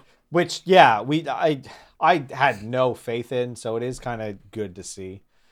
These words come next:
Um, they, th-, yeah, it, it's,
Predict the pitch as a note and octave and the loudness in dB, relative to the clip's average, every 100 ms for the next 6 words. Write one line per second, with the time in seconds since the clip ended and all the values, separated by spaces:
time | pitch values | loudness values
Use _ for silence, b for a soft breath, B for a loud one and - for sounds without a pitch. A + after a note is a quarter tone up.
0 | _ _ G2+ G2+ F#2+ F#2 F2+ D#2 D#2 _ | _ _ -8 -6 -6 -8 -14 -20 -20 _
1 | _ - B2 C3 G#2+ - _ - - G#2 | _ -2 0 0 -4 -14 _ -18 -16 -16
2 | D#2+ E2+ A#2 A#2+ A#2 - - - | -16 -14 -12 -10 -10 -12 -18 -20